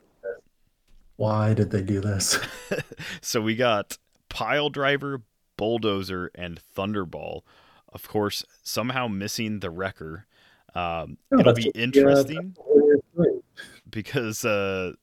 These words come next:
Speaker 2: Pile Driver, Bulldozer did not have equipments.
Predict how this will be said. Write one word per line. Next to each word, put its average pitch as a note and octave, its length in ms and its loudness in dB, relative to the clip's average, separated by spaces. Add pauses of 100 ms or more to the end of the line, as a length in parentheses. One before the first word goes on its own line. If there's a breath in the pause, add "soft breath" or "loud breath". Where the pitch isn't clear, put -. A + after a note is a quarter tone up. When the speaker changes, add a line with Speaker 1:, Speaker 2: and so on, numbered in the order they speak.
(160)
Speaker 2:
Pile A#2+ 260 2
Driver, B2 380 0
Bulldozer G#2 540 -2
did G2 220 -6
not G2+ 220 -4
have F#2 160 -4
equipments. E2 640 -12